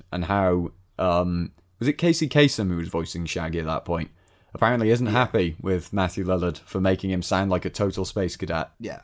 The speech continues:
Speaker 2: well, his, the, the, you're slightly off on your timings because the first
Speaker 1: Oh, okay.
Speaker 2: Scooby-Doo movie came out in two thousand and two.
Speaker 1: Ah, right.
Speaker 2: Looney Tunes Back in Action came out in two thousand and three, and Scooby-Doo
Speaker 1: Really?
Speaker 2: Two came out in two thousand and four. So it is
Speaker 1: Wow.
Speaker 2: the holy
Speaker 1: I didn't
Speaker 2: trifecta of films.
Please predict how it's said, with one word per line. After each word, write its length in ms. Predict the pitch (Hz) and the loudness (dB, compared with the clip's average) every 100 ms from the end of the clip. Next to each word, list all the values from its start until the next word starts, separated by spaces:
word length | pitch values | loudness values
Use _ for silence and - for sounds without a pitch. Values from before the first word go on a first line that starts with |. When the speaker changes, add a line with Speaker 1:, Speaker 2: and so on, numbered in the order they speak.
| - | -10
Speaker 2:
well, 280 | 120 113 - | -6 -6 -6
his, 300 | 139 139 139 | -6 -4 -6
the, 260 | 117 113 - _ - | -10 -12 -12 _ -12
the, 220 | 120 110 | -8 -8
you're 240 | 101 123 117 - | -6 -8 -8 -14
slightly 400 | - - 160 101 | -10 -4 -2 0
off 160 | 123 - | -2 -4
on 80 | 107 | -6
your 80 | 87 | -6
timings 500 | - 104 69 60 - | -6 -8 -8 -12 -14
because 280 | - 104 | -14 -14
the 80 | - | -16
first 360 | - 135 92 85 | -8 -4 -2 -2
Speaker 1:
Oh, 40 | |
okay. 100 | 120 | -2
Speaker 2:
Scooby-Doo 240 | 107 101 95 | -4 -6 -6
movie 400 | 98 85 82 82 | -8 -10 -12 -12
came 260 | - 98 | -12 -12
out 260 | 80 71 67 _ _ - | -12 -14 -16 _ _ -14
in 140 | 107 | -14
two 100 | - | -10
thousand 260 | 101 92 78 | -12 -12 -14
and 140 | 73 | -12
two. 280 | 147 - - _ - | -10 -10 -14 _ -2
Speaker 1:
Ah, 340 | 104 104 92 | 0 2 0
right. 320 | 87 82 78 | 0 -6 -4
Speaker 2:
Looney 160 | 113 131 | 0 0
Tunes 180 | 123 117 | -2 -2
Back 200 | 120 117 | -2 -2
in 60 | |
Action 240 | 107 117 104 | -4 -6 -8
came 120 | 117 | -8
out 80 | 98 | -8
in 60 | |
two 140 | 85 107 | -8 -10
thousand 220 | 98 76 | -10 -12
and 80 | 73 | -14
three, 400 | - 117 87 110 - - | -8 -6 -4 -8 -12 -14
and 140 | 95 | -12
Scooby-Doo 260 | - 107 110 | -6 0 4
Speaker 1:
Really? 380 | 170 214 190 123 | 4 4 2 0
Speaker 2:
Two 20 | |
came 160 | 95 107 | -2 -6
out 80 | 87 | -8
in 60 | |
two 80 | - | -8
thousand 260 | - 87 95 | -10 -10 -10
and 80 | 101 | -10
four. 380 | - 113 69 - 87 | -6 -4 -6 -10 0
So 160 | 101 | 4
it 120 | 147 | 4
is 40 | 175 | 4
Speaker 1:
Wow. 40 | - | 2
Speaker 2:
the 80 | - | 0
holy 280 | 143 139 131 | 0 0 0
Speaker 1:
I 180 | 101 107 | -2 -2
didn't 120 | 107 | -2
Speaker 2:
trifecta 300 | 123 - 98 | -4 -6 -10
of 160 | 98 - | -10 -10
films. 540 | 113 95 69 - | -8 -8 -12 -18